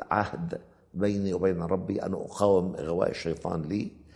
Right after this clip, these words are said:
وألا أطيعه في أمر من أموره أبدًا،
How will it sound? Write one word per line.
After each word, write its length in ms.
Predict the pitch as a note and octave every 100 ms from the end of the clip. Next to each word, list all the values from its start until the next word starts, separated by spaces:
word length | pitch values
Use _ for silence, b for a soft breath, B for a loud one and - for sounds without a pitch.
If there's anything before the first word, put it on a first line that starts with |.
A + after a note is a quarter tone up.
| B B
وألا 400 | E2 G#2+ G2+ -
أطيعه 440 | - F#2+ C2+ F2+
في 240 | E2+ F2+ -
أمر 200 | F2+ F2
من 220 | E2+ E2
أموره 420 | E2+ E2 E2+ E2+
أبدًا، 540 | - - G#2 A#2 A2